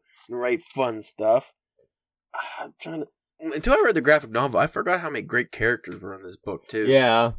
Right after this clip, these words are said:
Speaker 1: But the way, because of the time travel stuff, they really just come and go. You never really follow up with most of 'em. Some of 'em you get their, like, their death and stuff, but, uh,
Speaker 2: And, and the art does a really good job of helping to, like, uh,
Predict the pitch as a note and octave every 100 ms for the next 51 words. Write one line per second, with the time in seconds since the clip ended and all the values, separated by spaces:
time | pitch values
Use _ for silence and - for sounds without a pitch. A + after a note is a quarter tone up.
0 | - C3+ B2+ D3 D#3+ E3+ D#3 C#3 C3 B2
1 | C3+ B2 A#2 C#3+ D3+ C#3+ B2 A2 G#2+ -
2 | G#2+ A2+ G#2 A2+ C#3 C3 G#2+ G#2 - E3
3 | A2 G#2 A2 G#2+ A#2 - _ _ - B2
4 | D3 C#3 C3 A2+ - C3 A#2 A2+ C3+ A#2
5 | A2 G#2 G2+ F#2+ G2 G2+ G#2 _ _ _
6 | - B3 A3+ D3 C#3 B2+ C3 A#2+ A2+ G#2+
7 | G2+ G#2 A2+ - F#2+ G#2 - G#2 G2+ -
8 | G#2 G2 G2 G2+ G2+ _ _ - G3+ G#3
9 | F#3+ F#3+ F#3 E3+ G#3+ G#3 A3+ F#3+ D#3 E3
10 | F3 E3 C#3 D#3 C3 A#2 C#3 C#3+ B2 B2
11 | G2 C3 C#3 C#3 C#3+ C3+ B2 C3 B2 A#2+
12 | A#2 A2+ B2 A2+ G2+ G2+